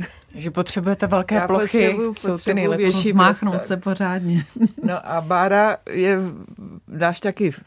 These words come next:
Speaker 2: tatínek Srnec, že jo, byl výtvarník a byl grafik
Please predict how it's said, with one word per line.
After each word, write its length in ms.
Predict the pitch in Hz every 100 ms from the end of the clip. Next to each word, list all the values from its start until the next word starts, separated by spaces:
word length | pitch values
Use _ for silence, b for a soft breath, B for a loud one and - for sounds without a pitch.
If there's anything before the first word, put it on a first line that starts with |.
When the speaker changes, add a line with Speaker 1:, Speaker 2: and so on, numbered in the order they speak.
| -
Speaker 2:
tatínek 500 | 135 139 185 190 180
Srnec, 400 | - 131 139 156
že 120 | 180
jo, 80 | 170 160
byl 180 | 160
výtvarník 680 | 151 123 156 156 170 180 180
a 60 | 165
byl 220 | 160 160 B B B
grafik 560 | 175 165 - 202 208